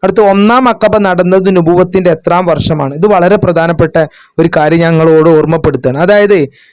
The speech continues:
ഞാൻ വീഡിയോ ചെയ്ത സമയത്ത് പന്ത്രണ്ട് എന്ന്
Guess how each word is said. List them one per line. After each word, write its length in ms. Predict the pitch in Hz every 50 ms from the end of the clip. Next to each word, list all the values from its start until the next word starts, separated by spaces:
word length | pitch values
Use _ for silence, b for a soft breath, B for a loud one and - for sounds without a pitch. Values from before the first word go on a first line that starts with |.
| b b -
ഞാൻ 300 | 180 185 190 196 208 226
വീഡിയോ 460 | 226 208 185 180 180 185 175 190 202 196
ചെയ്ത 320 | 190 190 175 170 156 170
സമയത്ത് 600 | 170 - 175 156 147 156 165 160 156 - 147 147 156 151 - _ _ _ _ _ _ _ -
പന്ത്രണ്ട് 720 | 160 160 165 170 180 190 180 190 208 208 202 202 196 208
എന്ന് 220 | 208 196 190 190